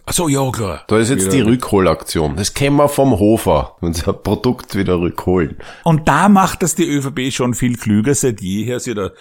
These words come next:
Speaker 1: super Strategie, das schon vor Jahrzehnten entwickelt, indem sie die F P Ö einfach kopiert. Da gibt's auch so Nachwuchshoffnungen am rechten Rand. Laura Sachs-Lehner zum Beispiel, da bin ich mir oft echt nicht mehr sicher, bei welcher Partei die ist. Ist die jetzt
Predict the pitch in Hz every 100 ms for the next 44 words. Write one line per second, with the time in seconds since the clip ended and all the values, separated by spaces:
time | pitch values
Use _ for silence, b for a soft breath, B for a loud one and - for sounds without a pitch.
0 | B B - 120 - 131 110 101 107 104
1 | 107 107 95 95 92 87 80 101 104 -
2 | 107 90 98 127 117 B B B 117 110
3 | 117 107 113 107 110 107 - 101 101 87
4 | - - 117 - 98 151 214 - - 85
5 | 78 - 82 85 90 - - 71 73 -
6 | 110 - 110 110 123 113 107 101 92 101
7 | - 98 90 92 92 - - 80 92 92
8 | - 87 - - 87 92 92 82 80 -
9 | 87 - - 90 90 90 - 101 - -
10 | 98 - 98 95 87 98 90 107 92 85
11 | 85 92 82 78 78 87 95 98 113 -
12 | B B B B B B 113 92 - 101
13 | 92 - -